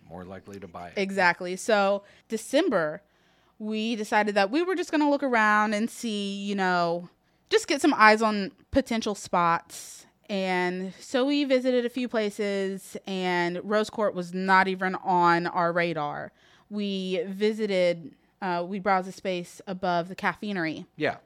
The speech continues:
Speaker 1: the Murray Building.
Speaker 2: Yes. And we asked if there was any other places that she thought would be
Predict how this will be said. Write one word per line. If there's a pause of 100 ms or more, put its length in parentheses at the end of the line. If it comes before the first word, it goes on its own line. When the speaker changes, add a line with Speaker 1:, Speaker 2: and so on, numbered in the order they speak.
(140)
Speaker 1:
the (100)
Murray
Building. (160)
Speaker 2:
Yes. (420)
And
we
asked
if
there
was
any
other
places
that
she
thought
would
be